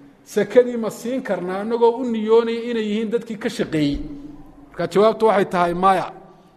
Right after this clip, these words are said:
Haddii masaakiin ama fuqara ay yihiin, sida aynu mar horeba ka hadalnay, waa la siin karaa iyadoo faqrigooda iyo miskiinnimadooda loo siinayo. Maslaxadina qofkan aanay ugu jirin sekada uu siinayo, waajibkaa uu iska bixinaya mooyaane.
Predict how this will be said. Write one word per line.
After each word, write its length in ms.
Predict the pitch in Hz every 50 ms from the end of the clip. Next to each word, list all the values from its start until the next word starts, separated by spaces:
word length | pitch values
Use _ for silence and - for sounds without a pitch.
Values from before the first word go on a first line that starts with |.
| _ _ _ _ _ _
Haddii 240 | - 190 190 269 285
masaakiin 640 | 254 247 - - 214 196 190 190 - - 233 247 233
ama 220 | 214 196 208 220 220
fuqara 440 | 220 - 202 - - 196 202 220 214
ay 120 | 202 196 190
yihiin, 260 | 185 190 214 220 196
sida 300 | - - 226 220 208 190 180 175
aynu 280 | 175 170 170 170 165 160 160 - - - - - - - - - - - - - -
mar 160 | 220 240 226
horeba 340 | 202 202 202 208 208 208 202
ka 160 | 202 - 214
hadalnay, 480 | 185 175 160 165 165 170 185 208 220 254 240 - -
waa 160 | 226 247 247
la 140 | 233 214 180
siin 280 | - - 190 208 233 226
karaa 360 | - - 185 190 214 233 226 208
iyadoo 280 | 220 220 220 226 220
faqrigooda 640 | 208 220 254 240 208 202 196 202 196 214 208 202 208
iyo 100 | 214 214
miskiinnimadooda 760 | 208 190 - - - 190 185 180 190 208 220 214 202 180 175
loo 160 | 175 185 196 202
siinayo. 480 | 190 - 170 156 135 117 101 90 80 - - - - - - - - - - - _ _ _ _ _ _ _ _
Maslaxadina 720 | 180 180 - - 202 196 190 - 202 196 208 220 233 233 226
qofkan 400 | 196 233 214 220 - 220 214 214
aanay 240 | 208 208 208 202 196
ugu 180 | 202 220 233
jirin 280 | - - 208 196 214 190
sekada 400 | - 202 180 - 220 202 202 196
uu 160 | 175 180 170 160
siinayo, 560 | - - 170 175 170 147 131 139 160 180 185
waajibkaa 420 | 202 208 202 - 180 - - 202
uu 40 | 190
iska 180 | - - - 180
bixinaya 380 | 170 160 143 170 165 165 160
mooyaane. 360 | 151 147 139 123 107 95 -